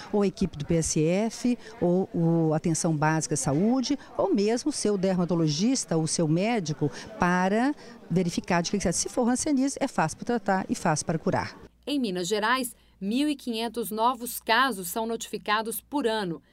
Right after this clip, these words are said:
Speaker 2: Desse total, pouco mais de doze por cento foram diagnosticados tardiamente, já apresentando deformidades. Os casos aparecem em todo o estado, mas a situação merece maior atenção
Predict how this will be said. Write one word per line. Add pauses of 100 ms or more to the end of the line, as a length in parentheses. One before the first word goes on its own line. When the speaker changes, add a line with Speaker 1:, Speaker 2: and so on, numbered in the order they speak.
(200)
Speaker 2:
Desse
total, (280)
pouco
mais
de
doze
por
cento (140)
foram
diagnosticados (100)
tardiamente, (240)
já
apresentando
deformidades. (360)
Os
casos
aparecem
em
todo
o
estado, (240)
mas
a
situação
merece
maior
atenção